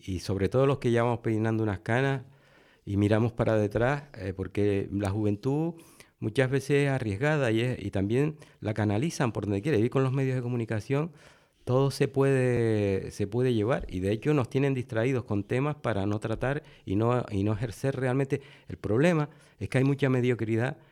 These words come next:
y mucha gente que está ejerciendo la gestión para su beneficio particular y no para el interés general.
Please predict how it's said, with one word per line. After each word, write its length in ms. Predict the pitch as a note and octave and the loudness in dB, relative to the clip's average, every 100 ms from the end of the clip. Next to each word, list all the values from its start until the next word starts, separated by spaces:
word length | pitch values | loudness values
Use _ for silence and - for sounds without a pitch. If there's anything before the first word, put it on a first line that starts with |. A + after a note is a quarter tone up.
| _ - | _ -6
y 60 | F#2+ | -2
mucha 260 | A#2 C#3+ | 0 2
gente 240 | D3 C#3 G#2 | 2 0 -2
que 60 | |
está 320 | G2 - C3 | -2 0 0
ejerciendo 600 | B2+ G2+ G#2 - C#3 C3 | 0 -2 -4 -2 0 0
la 120 | A#2 A2+ | 0 -2
gestión 480 | A2+ - A#2+ C#3+ - _ _ _ _ - | -4 -4 -4 -4 -8 _ _ _ _ -6
para 220 | G#2 G2+ | -2 -2
su 140 | A#2 | 0
beneficio 580 | G2 G2 B2+ A#2 C#3+ A#2+ - - | 0 0 -2 -2 -2 -4 -8 -6
particular 720 | G#2+ G2 A2 G2+ G#2+ B2 - - | -4 -4 -4 -2 -2 -2 -6 -4
y 120 | G2 | -2
no 180 | A2 A#2 | 0 -2
para 180 | B2+ | 0
el 60 | B2+ | 0
interés 340 | B2 A#2 A#2 | -2 -2 -6
general. 460 | A2 C3 A#2+ D#3+ | -4 -4 -4 -8